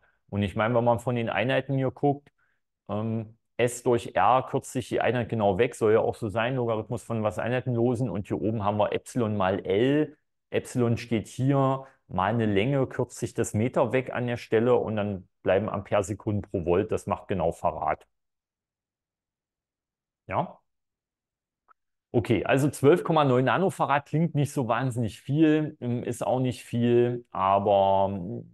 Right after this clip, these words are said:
naja, ist eben trotzdem irgendwie da. Ähm, und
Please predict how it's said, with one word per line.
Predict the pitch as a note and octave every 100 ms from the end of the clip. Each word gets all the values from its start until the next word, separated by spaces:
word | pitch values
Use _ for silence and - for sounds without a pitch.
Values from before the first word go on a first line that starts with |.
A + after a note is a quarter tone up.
| B2
naja, | B2+ A#2+ G2 E2+
ist | G#2+
eben | A#2+ A#2
trotzdem | - A2 - A#2
irgendwie | F2 G2+ G#2
da. | E2+ E2 E2 C#2+ _ _ _ _ _ _ _ -
Ähm, | G2+ G2+ A2 A2 A2+ A#2 A#2 _ _ _ _ -
und | G#2+ G2